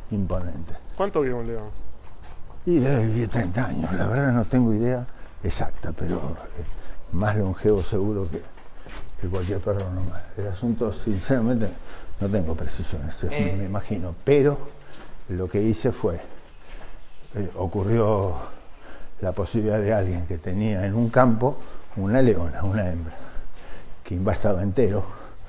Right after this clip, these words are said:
Speaker 1: o sea, no lo, no lo había, ni le corté las uñas, ni lo capé, ni nada. Entonces, ante esa posibilidad,
Speaker 2: Se lo diste.
Speaker 1: se lo di. Estaba en Luján, en un campo que creo que era de la hermana de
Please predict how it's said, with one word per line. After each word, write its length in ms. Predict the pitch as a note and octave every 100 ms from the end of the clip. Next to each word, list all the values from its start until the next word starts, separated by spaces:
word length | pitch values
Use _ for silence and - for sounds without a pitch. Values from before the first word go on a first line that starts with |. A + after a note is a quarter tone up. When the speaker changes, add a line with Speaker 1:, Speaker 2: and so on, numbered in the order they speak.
| - - - -
Speaker 1:
o 60 | D#2+
sea, 120 | E2+
no 180 | E2 E2+
lo, 120 | E2 - D#2+
no 100 | F#2+
lo 100 | F2+
había, 320 | F2 F2+ - - - - - -
ni 140 | G2
le 160 | F#2+ F2
corté 300 | F2 - F#2
las 180 | - B2
uñas, 420 | B2 B2+ A#2 G2+
ni 160 | F#2
lo 140 | F2 E2+
capé, 340 | F#2+ - A#2+
ni 80 | A2
nada. 360 | G2 G2+ G#2 A#2 - - - -
Entonces, 600 | F2+ F#2 G2 G2+ G2 A#2 - - - - - - - - - -
ante 360 | F#2+ F2+ G#2+ G#2+
esa 180 | - G#2+
posibilidad, 600 | G#2 - A2 G#2+ A2+ A2
Speaker 2:
Se 120 | C3
lo 120 | A#2+
diste. 220 | G#2 - - - - - -
Speaker 1:
se 100 | F#2
lo 100 | F2+
di. 120 | D#2+
Estaba 220 | - A#2+ A2
en 100 | A2+
Luján, 280 | G#2+ D#3+
en 80 | D3
un 140 | B2 B2
campo 340 | C#3 C3 A#2+
que 140 | A#2
creo 280 | A#2 C#3+ C3+
que 80 | A#2+
era 200 | A2+ A2+ A2+ - - - - - -
de 220 | G#2+ G2+
la 160 | G#2 F#2+
hermana 600 | G2+ G#2+ C3+ D#3+ D#3+ - - - - - - - - -
de 520 | F2+ F#2 E2+ E2+ E2+